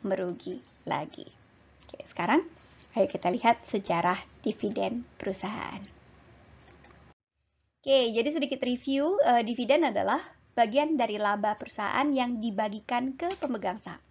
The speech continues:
Untuk yang perlu pengingat apa itu dividen, di bagian deskripsi saya cantumkan video yang membahas tentang dividen. Oke,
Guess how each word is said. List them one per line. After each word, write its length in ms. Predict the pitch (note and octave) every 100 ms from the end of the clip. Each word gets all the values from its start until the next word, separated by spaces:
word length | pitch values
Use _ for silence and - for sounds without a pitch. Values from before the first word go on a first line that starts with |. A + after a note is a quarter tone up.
| _ - D4 - -
Untuk 80 | C4
yang 160 | B3 B3+
perlu 160 | C4
pengingat 400 | B3+ A#3 G#3 A#3 -
apa 240 | - A3 G#3+
itu 160 | G#3+
dividen, 400 | G#3 - G#3 B3+ A#4+ - - - -
di 80 | G#3+
bagian 240 | G#3+ G#3+
deskripsi 480 | G#3 - G#3 - D#4+
saya 160 | D#4 A3
cantumkan 480 | G#3 G#3+ A3+ B3+
video 320 | C4+ C4 B3 D#4
yang 160 | C#4+
membahas 480 | B3 G#3 G3+ A#3 B3 -
tentang 320 | A3+ G3+ A3+
dividen. 400 | A3 A3 A3+ F#3+ - _ _ _ -
Oke, 400 | F#3+ - -